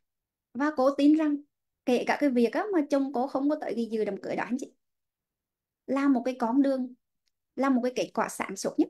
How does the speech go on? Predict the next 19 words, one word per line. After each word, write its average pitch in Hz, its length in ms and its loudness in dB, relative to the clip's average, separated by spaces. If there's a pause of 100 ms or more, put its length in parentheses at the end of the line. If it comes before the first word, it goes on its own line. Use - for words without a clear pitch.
cho 240 120 0
cái 254 120 -4
hạnh 208 200 -4
phúc - 100 -4 (100)
của - 220 2
cả - 200 -4
cô 220 180 2
và 247 380 -2 (220)
của 220 200 -4
người 247 260 2
đó. - 180 -6 (1600)
Đó 190 220 -2
chính 240 120 -4
là 247 80 2
niềm 277 300 4
tin 254 160 4
đó 294 100 2
anh 240 160 -2
chị. - 160 -8